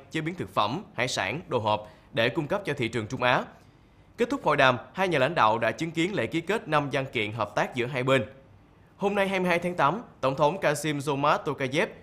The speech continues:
sẽ thăm làng gốm Chu Đậu và một số hoạt động khác trước khi về nước, kết thúc tốt đẹp chuyến thăm chính thức Việt Nam.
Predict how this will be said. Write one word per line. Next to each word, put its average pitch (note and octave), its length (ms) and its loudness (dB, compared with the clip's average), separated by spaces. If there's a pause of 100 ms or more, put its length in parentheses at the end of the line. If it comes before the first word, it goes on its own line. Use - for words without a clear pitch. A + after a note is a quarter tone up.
sẽ A2+ 220 2
thăm C#3 300 0
làng A#2 220 0
gốm B2+ 200 -2
Chu E3 160 -6
Đậu G#2+ 320 0 (140)
và C#3 120 4
một B2+ 140 0
số G#3+ 180 -4
hoạt C3 140 0
động A2+ 200 -2
khác G#3+ 280 -2
trước F#3+ 160 -4
khi C#3 160 -4
về A2 100 -2
nước, E3 200 0 (340)
kết A3 140 0
thúc A#3+ 160 -2
tốt A3+ 120 0
đẹp B2+ 220 0
chuyến D#3 120 -2
thăm B2+ 200 0
chính D#3 120 -6
thức A3 160 -4
Việt G#2+ 160 -4
Nam. A#2+ 200 4